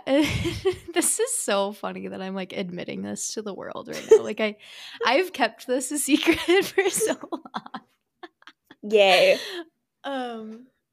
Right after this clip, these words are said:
Speaker 2: We're
Speaker 1: no, but
Speaker 2: diving
Speaker 1: I've, I've
Speaker 2: deep.
Speaker 1: kind of, I've kind of told people this, like, r-, in recent months. I don't know why.
Speaker 2: Yeah.
Speaker 1: It's, it's just kind of funny. But I was very young, probably the youngest age that you could be to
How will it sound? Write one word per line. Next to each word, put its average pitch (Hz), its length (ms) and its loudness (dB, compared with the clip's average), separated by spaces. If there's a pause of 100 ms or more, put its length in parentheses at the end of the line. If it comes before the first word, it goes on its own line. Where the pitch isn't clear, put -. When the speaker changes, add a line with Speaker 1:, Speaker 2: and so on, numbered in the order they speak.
(100)
Speaker 2:
We're 240 100 4
Speaker 1:
no, 202 160 4
but 196 100 6
Speaker 2:
diving - 20 4
Speaker 1:
I've, 190 200 0
I've 202 140 0
Speaker 2:
deep. - 20 -2
Speaker 1:
kind 233 240 0
of, 247 120 -8 (540)
I've 339 160 0
kind 214 220 -4
of 214 120 -14
told 185 300 -8
people - 320 -14
this, - 280 -8
like, - 360 -12 (260)
r-, - 80 -12 (120)
in 196 300 -2
recent - 580 -8 (680)
months. - 640 -6 (140)
I 214 80 -4
don't 226 120 -10
know - 100 -16
why. 233 120 0
Speaker 2:
Yeah. 190 260 0 (100)
Speaker 1:
It's, - 180 -10 (140)
it's 294 200 2
just 359 160 0
kind 233 160 -4
of 190 80 -10
funny. 196 360 -10 (140)
But 208 240 -2 (560)
I 214 140 -2
was 220 420 -2 (600)
very 202 380 -4
young, 180 560 -4 (200)
probably 214 480 -2
the 226 120 -2
youngest 185 460 -6
age 214 300 -6
that - 120 -8
you 220 120 -8
could - 260 -12
be 208 220 -4
to 202 320 -6